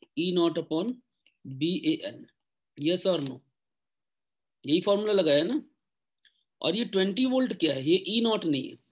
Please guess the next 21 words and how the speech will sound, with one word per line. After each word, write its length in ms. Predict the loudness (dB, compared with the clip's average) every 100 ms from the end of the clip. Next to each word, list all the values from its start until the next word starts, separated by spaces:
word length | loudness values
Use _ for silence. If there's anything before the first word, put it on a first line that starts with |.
| _ _ _ _ -10
ध्यान 240 | -6 -6
देना। 240 | -10 -16 -20 _ _ _ _ _ _ _ _ -4
ई 120 | 0
नॉट 220 | 0 0
कितना 320 | -4 -4 0
होगा? 300 | 0 -2 -8 -18 _ _ _ _ -20 _ _ _ -2
twenty 400 | 0 0 -2 -2
root 280 | -2 -4 _
two। 180 | -10 -10 -14 _ _ _ _ _ _ -4
ये 80 | -2
root 280 | 0 -2 0
two 120 | 0
आप 160 | 0 -4
पक्का 260 | -6 -2
भूल 240 | -2 -2 -6
गए 160 | -8
होगे, 200 | -8 -6
जो 140 | -4 -2
मुझे 260 | -2 -4
विश्वास 540 | -6 -8 -8 -10 -10
है। 60 | -14